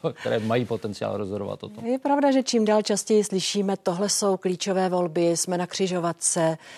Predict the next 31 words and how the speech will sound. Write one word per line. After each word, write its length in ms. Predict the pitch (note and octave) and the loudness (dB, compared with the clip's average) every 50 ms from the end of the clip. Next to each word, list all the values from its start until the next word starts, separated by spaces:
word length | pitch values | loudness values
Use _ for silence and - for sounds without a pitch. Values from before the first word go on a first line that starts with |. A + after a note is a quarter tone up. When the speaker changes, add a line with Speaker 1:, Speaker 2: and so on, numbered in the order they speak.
| - - - - - | -18 -18 -16 -8 -2
Speaker 2:
eh, 80 | E3+ E3+ | 0 0
teď 80 | E3 A2+ | 0 2
Speaker 1:
Berete 300 | G#2 A#2+ C3 D#3 - F3 | 0 0 0 0 -2 -2
to 100 | G#3 G3 | 0 0
jako 200 | F#3+ - G3 E3+ | -2 0 -2 -2
mediální 360 | D3 C#3 C#3+ C#3+ D3 D#3 C#3+ | -2 -2 -2 -2 -2 -4 -4
nadsázku, 500 | B2 - - - - - - _ - G3 | -6 -8 -8 -10 -10 -10 -10 _ -12 -12
nebo 180 | G3+ F3 - | -10 -10 -10
to 120 | - - - | -10 -10 -10
tak 200 | - B2 - - | -10 -10 -10 -10
skutečně 400 | - - A#2+ - A#2 - - A2+ | -12 -10 -8 -8 -6 -4 -4 -2
berete, 320 | G#2 G#2 G#2 G2 - A2+ | 0 0 -2 -2 -2 -2
že 180 | G#2 A2 G#2 G2 A#2+ B2 | -2 -4 -4 -4 -6 -6
opravdu 400 | G#2 - C3 C3 C3 B2+ C3+ B2+ | -4 -2 -2 0 0 0 0 -2
jsme 280 | - - B2+ A#2+ A#2+ | -2 -4 -4 -4 -6
v 140 | A2+ - - | -6 -10 -10
tak, 160 | - B2 A2+ _ _ _ - | -10 -10 -10 _ _ _ -12
řekněme, 400 | A#2 A2 G#2 - - A#2 A2+ A#2 | -10 -10 -10 -8 -6 -6 -4 -4
rozpolcené 720 | A2+ A2 - - A#2+ A#2 A2 - B2 A#2+ A#2+ A#2+ A#2+ A#2+ A#2 | -4 -6 -8 -8 -8 -8 -8 -8 -8 -6 -6 -6 -6 -6 -6
době, 640 | G#2+ G#2+ A2 G2+ B2 A2 G2+ G2 A#2+ A2+ A2 A#2 A#2+ | -8 -8 -4 -2 -2 -2 0 0 0 0 0 -2 -4
v 120 | A#2 _ - | -8 _ -10
tak 200 | - A2 G2 G2+ | -10 -8 -6 -6
hektické 500 | G2+ G2+ - - B2 G#2+ - - A#2 A2 | -8 -8 -6 -8 -10 -8 -8 -8 -6 -6
době, 220 | A2+ G#2 G#2+ G#2+ | -4 -4 -4 -4
historické 560 | G2+ G#2+ - - B2 A#2+ A#2+ A#2 - - A2+ | -6 -6 -8 -10 -10 -10 -10 -10 -8 -8 -8
době, 260 | A2 A2 G#2 G#2+ A2 G#2 | -6 -6 -6 -6 -6 -6
že 140 | A2 G#2+ - _ - | -8 -10 -10 _ -10
ty 60 | A2+ | -10
přelomy 380 | - - - A2+ A2 A2 A2+ A#2 | -10 -6 -6 -4 -2 -2 -2 -2
opravdu 400 | A2 - A#2 A2+ A2 A#2 A#2+ A#2 - _ _ - - - _ _ _ _ | -2 -2 -2 -2 0 0 -2 -4 -6 _ _ -20 -20 -20 _ _ _ _
se 200 | - - - - | -14 -10 -10 -10